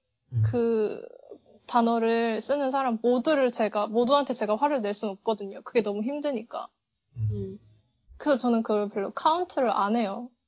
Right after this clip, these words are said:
Speaker 2: 뭐, 진짜 근데 뭐, 어디가 불편한 사람인데 그 사람을 진짜 병신이라고 놀린다.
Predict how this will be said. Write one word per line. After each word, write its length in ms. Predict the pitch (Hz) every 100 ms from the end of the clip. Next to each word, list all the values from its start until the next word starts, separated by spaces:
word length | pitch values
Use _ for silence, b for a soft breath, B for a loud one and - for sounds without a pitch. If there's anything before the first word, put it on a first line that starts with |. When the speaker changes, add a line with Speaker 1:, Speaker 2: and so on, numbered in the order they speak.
| _ _ _ _ - - - - _
Speaker 2:
뭐, 80 | 233
진짜 400 | 226 - 294 311
근데 260 | 262 240 226
뭐, 180 | 208
어디가 720 | 202 220 226 233 220 214 208 202
불편한 560 | 247 240 277 269 269
사람인데 500 | 262 269 262 247 220
그 140 | 233 226
사람을 240 | 262 254
진짜 160 | 240 214
병신이라고 540 | - 220 220 233 208 196
놀린다. 540 | 208 226 233 196 -